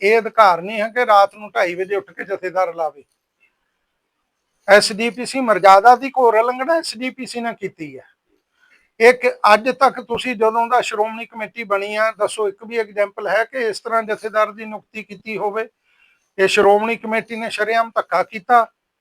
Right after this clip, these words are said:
ਔਰ ਜਾਣ ਬੁੱਝ ਕੇ ਕੀਤਾ। ਪਤਾ ਹੋਣ ਦੇ ਬਾਵਜੂਦ ਵੀ ਇਹ ਸ਼੍ਰੋਮਣੀ ਕਮੇਟੀ ਦੇ, ਅਹ, ਜਥੇਦਾਰਾਂ ਨੂੰ ਲੱਗਣ ਦਾ ਵਿਧੀ ਵਿਧਾਨ ਹੈ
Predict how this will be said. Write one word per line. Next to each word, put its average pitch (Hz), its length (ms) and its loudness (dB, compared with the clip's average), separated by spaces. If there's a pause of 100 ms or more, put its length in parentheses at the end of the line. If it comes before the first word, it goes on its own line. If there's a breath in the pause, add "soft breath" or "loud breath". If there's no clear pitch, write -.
(480)
ਔਰ 202 160 2
ਜਾਣ 208 280 6
ਬੁੱਝ 226 240 2
ਕੇ 254 200 -4
ਕੀਤਾ। 233 380 2
ਪਤਾ 226 320 2
ਹੋਣ 202 260 -4
ਦੇ 247 140 2
ਬਾਵਜੂਦ 226 520 0
ਵੀ 220 140 -14
ਇਹ 226 120 0
ਸ਼੍ਰੋਮਣੀ 214 460 -4
ਕਮੇਟੀ 208 440 -10
ਦੇ, 226 260 2
ਅਹ, - 840 -6
ਜਥੇਦਾਰਾਂ 214 720 2
ਨੂੰ 226 220 -4
ਲੱਗਣ 202 300 -4
ਦਾ 226 140 2
ਵਿਧੀ 226 260 -6
ਵਿਧਾਨ 220 460 -2
ਹੈ 185 180 -6